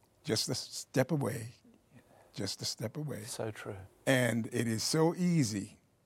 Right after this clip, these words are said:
Speaker 1: to make a decision and then consequences that follow that are far beyond what you ever imagined would happen. Choices have consequences.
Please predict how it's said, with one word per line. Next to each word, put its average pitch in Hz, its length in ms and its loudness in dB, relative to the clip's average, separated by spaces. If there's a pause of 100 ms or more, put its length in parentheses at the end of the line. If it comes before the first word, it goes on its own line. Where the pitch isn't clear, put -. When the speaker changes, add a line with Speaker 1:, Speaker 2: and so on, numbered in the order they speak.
(240)
Speaker 1:
to 117 120 0
make 139 320 4
a 156 60 4
decision 135 840 2 (840)
and 117 200 2
then 120 180 4
consequences 135 1160 0
that 113 160 -2
follow 113 720 0 (680)
that 110 220 0
are 107 120 4
far 139 600 2
beyond 120 600 0
what 113 280 0
you 110 260 -4 (220)
ever 147 440 6
imagined 101 680 -4 (240)
would 110 140 -2
happen. 95 460 -8 (1120)
Choices - 1080 4 (1000)
have 110 180 -6
consequences. - 840 -10